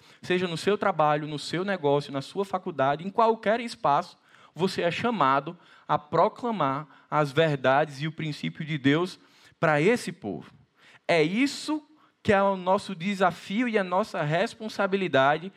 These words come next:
enquanto cidadão celestial. Influenciar positivamente a sociedade e o Estado através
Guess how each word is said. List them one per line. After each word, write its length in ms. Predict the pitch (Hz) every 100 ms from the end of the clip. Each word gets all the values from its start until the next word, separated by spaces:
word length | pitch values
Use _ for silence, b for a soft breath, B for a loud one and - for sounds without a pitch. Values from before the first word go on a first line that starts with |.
| B B B
enquanto 920 | 165 165 - 160 175 202 196 214 208 b b
cidadão 840 | - - 170 156 139 143 175 208 - b
celestial. 1200 | - - 202 214 175 196 - - 135 117 107 101 _ _ b b b
Influenciar 1000 | 180 226 233 - 196 190 196 - 170 160
positivamente 1080 | 160 180 190 180 180 180 165 143 147 156 156
a 40 |
sociedade 720 | 147 131 - 110 113 147 190 165
e 40 |
o 80 | 165
Estado 560 | 151 - 135 139 139 - B B
através 760 | 135 147 123 123 143 151